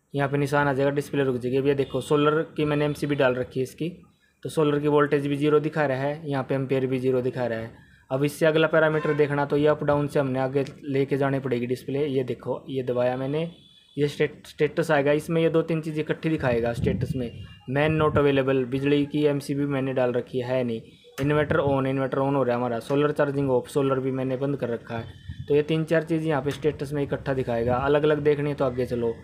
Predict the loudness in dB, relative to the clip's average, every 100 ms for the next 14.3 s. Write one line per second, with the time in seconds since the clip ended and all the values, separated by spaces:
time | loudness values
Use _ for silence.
0 | -6 -2 0 2 2 2 0 -2 -4 -4
1 | -2 -2 -2 -4 -6 -14 -18 -12 -4 2
2 | 4 4 2 2 4 4 4 2 2 2
3 | 4 4 4 2 0 0 2 2 0 2
4 | 2 2 2 2 2 0 0 2 2 4
5 | 4 2 0 -2 0 2 0 -2 -4 -2
6 | 0 0 0 0 0 2 0 0 -2 -4
7 | -8 -8 -8 -8 -6 -2 0 0 -2 0
8 | 0 2 0 0 0 2 2 2 0 0
9 | -2 -4 -4 -4 -4 -2 -4 -8 -18 _
10 | _ _ -6 0 2 2 2 2 2 0
11 | 0 2 2 2 2 0 0 -2 -4 -4
12 | -2 0 0 -2 -4 -4 -4 -6 -8 -6
13 | -2 -2 -2 -8 -8 -2 0 2 2 0
14 | 0 0